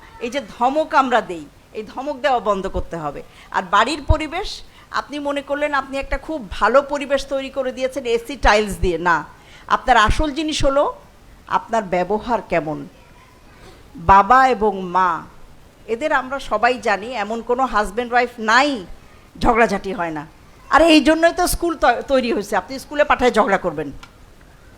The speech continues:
স্কুলে পাঠায় আপনারা দুইজন মনের আনন্দে ঝগড়া করবেন, কোনো আপত্তি নাই, কিন্তু বাচ্চার প্রেজেন্সে দুজন দুজনকে সম্মান করতে হবে,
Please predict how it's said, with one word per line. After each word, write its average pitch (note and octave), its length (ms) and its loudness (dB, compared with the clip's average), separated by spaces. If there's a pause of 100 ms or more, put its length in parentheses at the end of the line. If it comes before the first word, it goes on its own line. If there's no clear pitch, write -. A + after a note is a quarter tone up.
(560)
স্কুলে E4 340 4
পাঠায় F4+ 380 2
আপনারা F4 320 4
দুইজন D#4 380 -2
মনের E4 280 6
আনন্দে D4+ 320 6
ঝগড়া B3+ 300 6
করবেন, F#3+ 320 -6
কোনো C#4 220 0
আপত্তি B3 380 2
নাই, D#3+ 200 -4 (360)
কিন্তু D4 240 -2
বাচ্চার A#3 440 0
প্রেজেন্সে D#4+ 680 0 (340)
দুজন C#4+ 440 0
দুজনকে B3 460 0
সম্মান G3 420 0
করতে F3 280 -6
হবে, - 260 -6